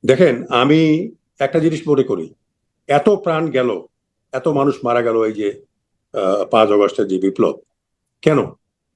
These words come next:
যদি সংস্কার না হয়, এই রাজনৈতিক দল গিয়ে কি সেখানে সংস্কার করবে? কি করবে? এই চাঁদাবাজি কারা করতেছে? আমি খবর নিয়েছি, দিনাজপুরে তিনশো কোটি টাকার চাঁদাবাজি হয়েছে। কে করেছে? আমি নাম বলতে চাই না।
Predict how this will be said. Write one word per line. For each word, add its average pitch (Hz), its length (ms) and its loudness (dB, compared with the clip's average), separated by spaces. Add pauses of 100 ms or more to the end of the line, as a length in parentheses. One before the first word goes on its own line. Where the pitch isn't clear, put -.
(380)
যদি 131 140 6
সংস্কার 147 680 0
না 175 180 -2
হয়, 101 300 -4 (1000)
এই 151 140 4
রাজনৈতিক 143 460 0
দল 160 200 2
গিয়ে 156 180 0
কি 160 120 -6
সেখানে 139 240 -8
সংস্কার 151 300 -4
করবে? 156 340 -4 (1400)
কি 214 140 6
করবে? 113 300 0 (1040)
এই 143 100 4
চাঁদাবাজি 180 420 2
কারা 208 200 2
করতেছে? 190 360 -4 (1400)
আমি 147 300 4
খবর 185 320 4
নিয়েছি, 196 260 0
দিনাজপুরে 175 500 0
তিনশো 180 280 -6
কোটি 202 140 -4
টাকার 190 180 -4
চাঁদাবাজি 156 440 -2
হয়েছে। - 300 -10
কে 202 120 4
করেছে? 185 340 -2 (1000)
আমি 120 140 4
নাম 175 240 2
বলতে 175 200 0
চাই 139 180 -2
না। 85 120 -8